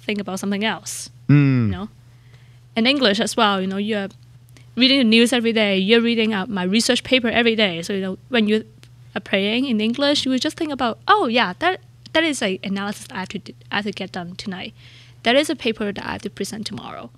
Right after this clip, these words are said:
Speaker 1: So, you know, when you pray in a different language, it, it help you
Speaker 2: The
Speaker 1: just
Speaker 2: Latin's
Speaker 1: focus.
Speaker 2: just the language of prayer. It's never
Speaker 1: Exactly. So
Speaker 2: <laughs>
Speaker 1: you're
Speaker 2: you're
Speaker 1: not
Speaker 2: not
Speaker 1: doing
Speaker 2: writing
Speaker 1: anything else in
Speaker 2: anything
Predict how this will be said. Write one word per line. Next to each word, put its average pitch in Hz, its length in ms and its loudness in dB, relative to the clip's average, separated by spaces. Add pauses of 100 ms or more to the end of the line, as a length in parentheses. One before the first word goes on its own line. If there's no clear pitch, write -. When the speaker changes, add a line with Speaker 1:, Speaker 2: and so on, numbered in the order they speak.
(200)
Speaker 1:
So, - 160 -8
you 208 100 -2
know, 190 220 -4 (240)
when 202 160 -4
you 190 120 -6
pray - 240 -8
in 190 80 -6
a 180 60 -10
different 180 280 -12
language, 180 380 -10
it, - 140 -14 (120)
it - 240 -10
help - 320 -6
you 185 340 -6
Speaker 2:
The - 60 -12
Speaker 1:
just 123 180 0
Speaker 2:
Latin's 117 260 4
Speaker 1:
focus. 110 240 -4
Speaker 2:
just 127 260 2
the 117 80 0
language 107 300 0
of 92 60 -8
prayer. 104 280 2
It's - 160 -8
never 101 360 -2
Speaker 1:
Exactly. 269 460 2
So 165 60 8
Speaker 2:
<laughs> - 20 10
Speaker 1:
you're - 80 6
Speaker 2:
you're 147 80 6
Speaker 1:
not 269 140 6
Speaker 2:
not 139 100 8
Speaker 1:
doing - 100 2
Speaker 2:
writing 143 200 8
Speaker 1:
anything 269 200 4
else 269 220 4
in 226 120 -2
Speaker 2:
anything 233 280 6